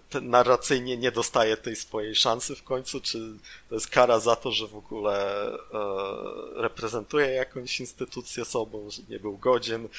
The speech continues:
ale no, on rzeczywiście był takim troszeczkę wyjątkiem, chociaż się nie zapowiadał na to. Jak go wprowadzili, byłem pewien, że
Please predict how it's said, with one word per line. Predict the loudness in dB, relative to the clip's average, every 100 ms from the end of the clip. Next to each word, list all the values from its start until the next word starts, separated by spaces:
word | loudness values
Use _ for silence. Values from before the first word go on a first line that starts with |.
| -14 -14 -18 -20 0
ale | 2 4 2
no, | 2 -2 -4 -14 -20 0
on | 2 2
rzeczywiście | -2 -4 -4 -4 -2 -2
był | -2 -6
takim | -8 -10 -10
troszeczkę | -6 -2 -2 -2 -6
wyjątkiem, | -6 -2 -2 -2 -6 -6 -4
chociaż | -4 0 2
się | 0 -2
nie | -4 2
zapowiadał | 4 4 0 2 2 2 -4
na | -6 -6
to. | -6 -10 -16 -14
Jak | -14 -10
go | -12
wprowadzili, | -6 -6 -2 -2 -4 -10 -12
byłem | -10 -10
pewien, | -8 -8 -8
że | -6 -4